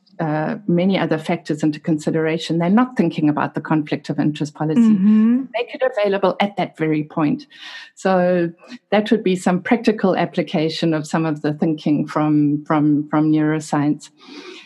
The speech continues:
Speaker 1: On the behavioral science side, and this is where I think things are exceptionally exciting,
Speaker 2: Mm-hmm.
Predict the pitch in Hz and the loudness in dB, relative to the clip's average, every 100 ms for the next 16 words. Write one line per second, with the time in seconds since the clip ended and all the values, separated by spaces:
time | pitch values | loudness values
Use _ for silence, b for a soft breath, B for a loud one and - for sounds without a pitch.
0 | B _ - 208 180 160 156 202 220 214 | B _ 0 0 2 -2 0 2 2 2
1 | 156 - 160 151 - 151 151 151 147 151 | 0 -2 -2 -2 -2 -4 -2 -4 -2 -2
2 | 160 156 160 - 151 151 156 151 - 160 | -2 -4 -8 -6 -4 -4 -4 -6 -4 -6
3 | 147 147 151 - - - 233 226 - 175 | -4 -6 -8 -12 -16 -6 -2 -2 -4 -2
4 | 151 147 151 - 147 - - 156 156 b | 0 -2 -6 -6 -8 -6 -4 -4 -6 b
5 | b b b b - 196 196 180 | b b b b 2 4 4 4